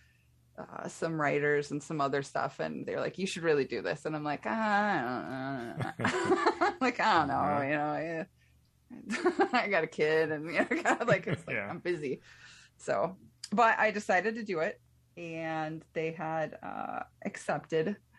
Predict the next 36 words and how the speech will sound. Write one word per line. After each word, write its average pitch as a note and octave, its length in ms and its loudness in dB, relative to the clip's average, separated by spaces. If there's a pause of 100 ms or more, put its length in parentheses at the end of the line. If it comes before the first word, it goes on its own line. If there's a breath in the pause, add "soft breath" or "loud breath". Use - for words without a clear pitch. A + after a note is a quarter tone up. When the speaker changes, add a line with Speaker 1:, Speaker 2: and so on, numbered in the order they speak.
(360 soft breath)
Speaker 1:
They E3 160 0
picked - 300 -4
me, D#3+ 220 2
so F#3 200 -2
that D3 200 0
was F#3+ 140 -4
cool. F3+ 420 -4 (580 loud breath)
And D#3+ 640 0
then E3 280 -2
I D#3+ 360 0
have E3+ 240 -8
kind E3+ 360 -4
of E3 340 -4
continued F3 500 -10
to - 100 -20
do E3 160 -8
things. D#3+ 420 -8
I, D#3 300 -2
I D#3+ 40 -2
decided D#3+ 580 -2
that D#3 220 -2
maybe D#3 280 -6
I C#3+ 220 0
would D3 360 -6 (840 soft breath)
kind F3+ 200 -4
of E3 120 -4
push - 440 -2
to D#3+ 420 -2
try E3 340 2
to E3 140 -8
do D#3+ 220 -8
that D#3 320 2
a D#3+ 60 -4
little D#3 320 -4
bit D3+ 260 -2
more, D#3 720 -2